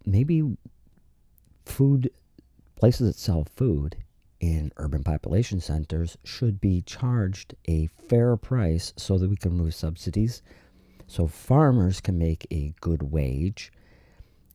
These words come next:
and, um, that should make everybody happy because, you know, you'll pay, be paying seven dollars for a head of lettuce in Chicago, but that's what it would cost, maybe. Um,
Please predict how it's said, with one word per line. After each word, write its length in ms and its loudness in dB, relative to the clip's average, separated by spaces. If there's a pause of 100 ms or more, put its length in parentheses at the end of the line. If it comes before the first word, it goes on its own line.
(120)
and, 480 2
um, 300 4
that 200 2
should 140 -2
make 180 0
everybody 360 0
happy 580 -4
because, 640 -4 (760)
you 120 0
know, 180 -2
you'll 180 -2
pay, 480 -2
be 80 -4
paying 440 0 (840)
seven 420 4
dollars 560 2
for 280 -2
a 40 2
head 180 -2
of 140 -12
lettuce 540 0
in 220 -4
Chicago, 680 -2 (560)
but 80 -4
that's 340 0 (120)
what 220 2
it 160 0
would 200 -4
cost, 640 -6
maybe. 480 -4 (300)
Um, 420 2